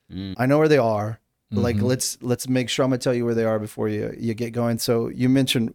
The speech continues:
Speaker 2: w-, who should be talking to me. Anybody that's, "Hey, h-, how should I be holding this property as far as, uh, title to it? And, you know,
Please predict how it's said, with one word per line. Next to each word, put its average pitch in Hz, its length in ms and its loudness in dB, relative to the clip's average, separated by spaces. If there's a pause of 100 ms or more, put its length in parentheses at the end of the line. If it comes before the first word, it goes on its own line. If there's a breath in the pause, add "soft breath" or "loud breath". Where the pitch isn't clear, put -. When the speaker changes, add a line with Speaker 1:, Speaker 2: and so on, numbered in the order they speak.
Speaker 2:
w-, 123 240 -6 (260)
who 151 120 0
should 131 160 -2
be 113 80 0
talking 110 600 -2 (500)
to 143 140 2
me. 123 200 0
Anybody 135 360 2
that's, 113 340 -4 (360)
"Hey, 143 300 0
h-, 139 140 -6
how 143 160 -2
should 175 160 -2
I 165 80 4
be 120 300 -2 (300)
holding 120 420 0
this 110 140 -2
property 107 580 -4
as 113 120 -8
far 113 260 -4
as, - 260 -10
uh, 113 160 -4
title 110 320 -6
to 110 220 -4
it? 107 200 -6
And, 110 360 -2 (760 soft breath)
you 139 160 0
know, 127 280 0